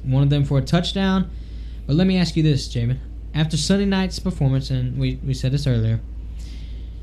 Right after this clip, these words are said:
does Dallas, Dallas's D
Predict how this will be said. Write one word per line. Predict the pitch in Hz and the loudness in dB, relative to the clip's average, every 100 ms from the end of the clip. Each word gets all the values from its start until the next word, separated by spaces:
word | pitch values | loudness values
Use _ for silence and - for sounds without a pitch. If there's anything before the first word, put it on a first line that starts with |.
| - - - | -12 -10 -8
does | 131 117 | -4 -2
Dallas, | 123 139 147 143 - - - - - - - | 2 2 4 2 -2 -6 -10 -10 -10 -8 -4
Dallas's | 131 131 135 120 | -2 0 -2 -2
D | 123 120 117 123 | -2 0 -2 -4